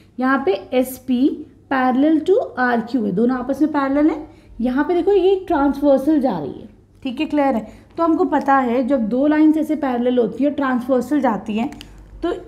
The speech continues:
इन दोनों angles, जो को-इंटीरियर angles होते हैं, इनका sum कितना होता है? one eighty degrees हो जाता है, ठीक है? तो यहाँ पे वही चीज़ है, हम क्या कह सकते हैं that यहाँ पे ये तुम्हारा transversal क्या जा रही है? एसआर जा रही है,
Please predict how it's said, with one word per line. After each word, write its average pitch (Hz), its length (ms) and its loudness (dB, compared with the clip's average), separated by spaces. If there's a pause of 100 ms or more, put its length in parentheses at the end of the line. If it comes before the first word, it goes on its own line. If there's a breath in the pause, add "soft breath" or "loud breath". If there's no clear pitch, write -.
इन 415 240 4
दोनों 330 260 6
angles, 247 340 0
जो 247 80 -2
को-इंटीरियर 294 580 4
angles 254 340 -4
होते 262 160 -6
हैं, 311 60 0
इनका 285 200 0
sum 285 220 2
कितना 285 260 -2
होता 294 220 2
है? 392 100 -4
one 294 160 2
eighty 262 200 -4
degrees 240 380 -4
हो 240 60 -2
जाता - 320 -8
है, - 100 -18 (300)
ठीक - 160 -14
है? 330 120 -6 (320 loud breath)
तो 277 60 0
यहाँ 254 220 2
पे 277 80 0
वही 240 260 2
चीज़ 285 280 2
है, 330 60 2
हम 262 220 0
क्या 240 180 2 (120)
कह 277 100 2
सकते 269 380 -4
हैं 339 120 0 (380 loud breath)
that 247 320 -4 (600)
यहाँ 254 320 0
पे 311 140 2
ये 277 180 0
तुम्हारा 277 260 2
transversal 277 640 0
क्या 294 180 0
जा 285 160 0
रही 294 140 2
है? - 240 -6
एसआर 277 360 0
जा 202 180 -2
रही 180 180 -6
है, - 80 -14